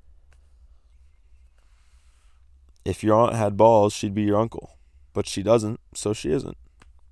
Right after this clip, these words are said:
Get what I'm saying? I'm just gonna let that sit for a minute. Maybe some of you,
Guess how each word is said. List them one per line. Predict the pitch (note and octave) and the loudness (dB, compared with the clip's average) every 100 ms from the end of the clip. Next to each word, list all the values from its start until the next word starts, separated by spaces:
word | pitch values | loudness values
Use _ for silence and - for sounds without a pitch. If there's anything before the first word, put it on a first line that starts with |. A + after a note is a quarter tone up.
| - - - _ _ _ _ _ - _ _ _ - - - - _ - - - _ _ - - _ _ _ _ A#2 | -20 -20 -20 _ _ _ _ _ -20 _ _ _ -20 -20 -20 -20 _ -20 -20 -20 _ _ -20 -20 _ _ _ _ -8
Get | G2+ | -6
what | G#2+ | -4
I'm | |
saying? | G#2+ A#2+ C#3 - _ _ _ - _ _ _ _ _ - - _ _ _ _ _ _ _ _ _ _ _ - _ _ - _ _ _ _ _ - _ - - - - _ - _ _ _ - - - - - - | -6 -6 -8 -12 _ _ _ -20 _ _ _ _ _ -20 -20 _ _ _ _ _ _ _ _ _ _ _ -20 _ _ -20 _ _ _ _ _ -20 _ -20 -20 -20 -20 _ -20 _ _ _ -20 -20 -20 -20 -20 -20
I'm | - | -18
just | - | -10
gonna | G#2+ | -8
let | G#2 | -8
that | - G#2 | -10 -10
sit | - A2 | -10 -10
for | - E2 | -12 -14
a | |
minute. | - - - - - - - - - | -14 -18 -20 -20 -20 -20 -20 -20 -12
Maybe | G2 | -10
some | G2 G#2 F#2+ | -10 -12 -10
of | |
you, | F#2+ G2+ | -10 -12